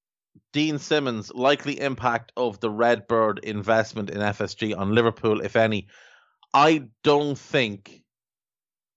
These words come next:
I don't think there will be, um, a big impact, if I'm honest. I think what's more likely to happen is we see Fenway Sports Group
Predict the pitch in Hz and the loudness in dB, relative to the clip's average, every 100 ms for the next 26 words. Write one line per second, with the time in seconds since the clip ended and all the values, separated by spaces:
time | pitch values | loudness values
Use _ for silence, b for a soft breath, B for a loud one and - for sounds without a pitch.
0 | _ _ _ _ _ _ _ _ _ _ | _ _ _ _ _ _ _ _ _ _
1 | _ _ _ 127 139 151 117 143 135 120 | _ _ _ 0 2 2 0 -2 -2 -4
2 | 135 117 - 113 101 110 110 101 107 95 | -4 -6 -4 -4 -2 0 0 -2 -4 -6
3 | 87 90 _ _ 104 104 98 95 95 92 | -8 -14 _ _ -2 2 2 2 0 -2
4 | 90 90 _ 98 90 _ _ _ 117 104 | -4 -8 _ -8 -8 _ _ _ 0 0
5 | 98 101 - 101 90 - - 107 113 101 | 0 -2 0 0 -2 -4 -4 0 2 2
6 | 95 90 85 - B B B B B _ | 2 0 -6 -14 B B B B B _
7 | 120 135 139 147 127 135 120 123 127 131 | 4 4 4 -2 -4 -6 -6 -6 -2 0
8 | 127 117 113 107 107 110 104 - 98 90 | 0 -2 -4 -6 -4 0 0 -2 -8 -8
9 | 107 95 - 107 101 - 107 101 98 92 | -12 -10 -6 -4 -4 -4 -2 -2 -4 -6
10 | - 101 92 - 101 90 | -2 -2 -2 -2 -2 -2